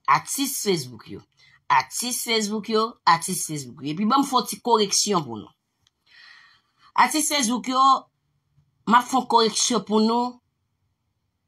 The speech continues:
once for all. Se konsa ou di li, mwen mari sena,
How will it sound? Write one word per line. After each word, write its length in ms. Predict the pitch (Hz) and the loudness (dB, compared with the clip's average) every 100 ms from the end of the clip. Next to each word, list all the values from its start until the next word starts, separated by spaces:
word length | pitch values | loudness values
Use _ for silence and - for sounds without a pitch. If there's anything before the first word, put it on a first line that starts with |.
| _ _ _ _ _ | _ _ _ _ _
once 460 | 170 214 233 214 - | 2 2 2 0 4
for 160 | 196 | 4
all. 380 | 180 143 110 190 - | 6 2 2 -6 -8
Se 140 | 220 | -2
konsa 280 | - 240 214 | 0 4 4
ou 80 | 214 | 4
di 160 | 185 214 | -2 -4
li, 140 | 247 262 _ _ _ _ _ _ _ _ _ _ _ _ _ _ _ _ _ _ _ _ _ | -6 -12 _ _ _ _ _ _ _ _ _ _ _ _ _ _ _ _ _ _ _ _ _
mwen 300 | 175 220 277 | 0 2 6
mari 240 | 269 226 | 6 4
sena, 400 | 196 214 190 180 | 0 0 4 2